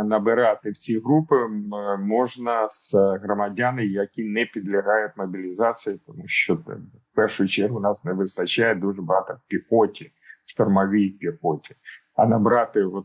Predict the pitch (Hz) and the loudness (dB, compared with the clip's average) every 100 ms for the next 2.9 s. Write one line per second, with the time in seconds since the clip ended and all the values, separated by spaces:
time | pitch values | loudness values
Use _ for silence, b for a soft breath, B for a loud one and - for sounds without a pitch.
0 | - 98 - 104 101 - - 101 98 92 | -4 -4 -2 -2 -2 -2 0 0 0 0
1 | 101 107 110 98 104 131 143 127 95 92 | 0 0 0 -2 -2 0 0 -4 -8 -4
2 | 113 104 95 92 101 104 - 147 | -4 -2 -2 2 2 2 -2 -4